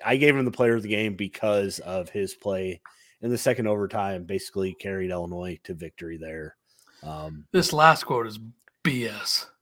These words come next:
Speaker 1: Yeah, uh, I, I knew you. I only put this in because I knew you'd enjoy it so much. Uh,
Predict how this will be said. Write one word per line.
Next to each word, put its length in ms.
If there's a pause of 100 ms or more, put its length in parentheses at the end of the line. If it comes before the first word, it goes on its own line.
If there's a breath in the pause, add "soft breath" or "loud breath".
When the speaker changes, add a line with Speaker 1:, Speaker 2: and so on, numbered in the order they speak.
(120)
Speaker 1:
Yeah, 440
uh, 420
I, 340
I 120
knew 160
you. 280
I 200
only 200
put 240
this 220
in 160
because 240
I 80
knew 160
you'd 240
enjoy 360
it 120
so 140
much. 340
Uh, 360